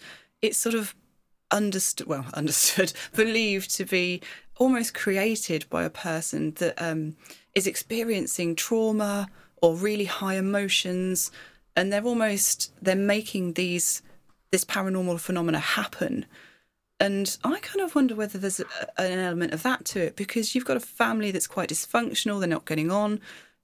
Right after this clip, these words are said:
George perhaps is suffering for some, from some mental trauma as well. And that's a lot of energy to pu-, to be putting out there, especially coming in straight into an environment where there's been that intense energy and this t-, horrible murder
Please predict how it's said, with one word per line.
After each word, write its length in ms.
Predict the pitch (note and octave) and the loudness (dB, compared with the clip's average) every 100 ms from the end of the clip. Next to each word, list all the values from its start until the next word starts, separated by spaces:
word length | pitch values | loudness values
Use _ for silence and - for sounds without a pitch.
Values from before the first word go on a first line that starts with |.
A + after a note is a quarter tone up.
| _ | _
George 340 | F#3+ F#3+ F#3 - | -2 0 0 -2
perhaps 460 | E3+ F3+ - - | -2 -2 -2 -4
is 80 | E3 | -2
suffering 540 | - F#3 - E3+ E3 | -2 -2 -2 0 0
for 140 | D#3+ F3 | 0 -2
some, 240 | - D#3 | -2 -2
from 200 | - D#3+ | -2 0
some 180 | D#3+ E3+ | 0 0
mental 320 | E3+ F3+ - | 0 0 -2
trauma 420 | E3 F#3+ F3+ E3+ | -2 0 2 2
as 160 | D#3+ D#3 | 2 2
well. 340 | E3+ F3 F3+ - - - _ - | 2 0 -4 -8 -20 -20 _ 0
And 280 | F#3 F#3 - | 2 2 -2
that's 420 | - F#3+ - - - - _ _ - | -2 -2 0 -2 -4 -16 _ _ 2
a 120 | F#3 | 4
lot 300 | G3 A3+ A#3 | 4 4 2
of 120 | F#3+ - _ - | 2 -2 _ -2
energy 460 | A#3 A3+ G3+ E3+ D#3 | 0 2 0 0 -2
to 140 | - | -4
pu-, 260 | - E3+ - _ | -10 -10 -10 _
to 100 | - | -2
be 120 | F3+ | -2
putting 320 | E3+ - F#3 F3+ | -4 -4 -2 -2
out 200 | F3+ - | -2 -2
there, 100 | D3 | -2
especially 800 | D3+ - C4 C4 - D#3+ C#3+ - - - - | -4 2 2 2 -2 -2 -4 -6 -14 -20 -6
coming 340 | - C4 A#3+ | 0 2 2
in 120 | F3+ D#3+ | 2 0
straight 340 | - B3+ B3+ | 2 2 2
into 240 | G3+ - | 0 0
an 60 | F#3 | -2
environment 580 | F3 F3 F#3 E3+ C#3 D3+ | 0 0 0 2 0 0
where 260 | F3+ F3+ | 0 0
there's 240 | F3 E3+ - | 2 0 0
been 260 | - E3+ | 0 0
that 200 | E3+ D3+ - _ _ | 2 0 -4 _ _
intense 800 | F3+ E3+ - - - B3+ F#3 - | -2 -2 -2 -2 0 0 0 0
energy 360 | F#3+ F3 D#3+ D3 | 0 0 2 2
and 100 | D3+ | 2
this 140 | D#3+ | 2
t-, 180 | - - | -2 -4
horrible 440 | - - B3+ A3+ E3+ | -6 2 2 2 0
murder 580 | E3+ F#3 F#3+ E3+ - | 0 0 0 0 -2